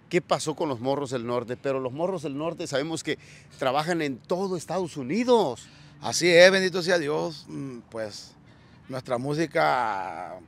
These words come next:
Speaker 2: poco a poquito, pues, entró y ha llegado a, hasta los rincones, ¿no? Y, pues, eso se lo agradecemos a Dios y, y, pues, sí, va-, vamos a donde nos contratan y ya ten-, tenemos contrataciones,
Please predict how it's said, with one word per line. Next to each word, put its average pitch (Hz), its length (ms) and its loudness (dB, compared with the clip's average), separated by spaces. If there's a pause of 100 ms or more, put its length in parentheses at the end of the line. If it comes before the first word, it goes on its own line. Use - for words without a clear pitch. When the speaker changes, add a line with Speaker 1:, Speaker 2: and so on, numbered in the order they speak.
(140)
Speaker 2:
poco 131 220 -2
a - 20 -6
poquito, 123 880 -8 (400)
pues, 98 200 -14
entró 113 720 -6
y 101 180 -12
ha 107 80 0
llegado 123 460 -2
a, 92 220 -6 (560)
hasta 95 280 -8
los 104 160 -8
rincones, 123 460 -8
¿no? 147 180 -10 (760)
Y, 110 220 -8
pues, 113 320 -4
eso 131 200 -4
se 110 160 -8
lo 110 100 -6
agradecemos 107 460 -6
a 117 60 -6
Dios 147 340 -4
y, 120 140 -8 (460)
y, 151 80 -2
pues, 127 200 -4
sí, 226 240 2
va-, 247 180 -2 (140)
vamos 165 560 4 (460)
a 135 200 4
donde 147 220 2
nos 135 100 -2
contratan 170 640 8
y 196 40 2
ya 175 280 10
ten-, 156 240 0
tenemos 156 360 0
contrataciones, 139 680 -4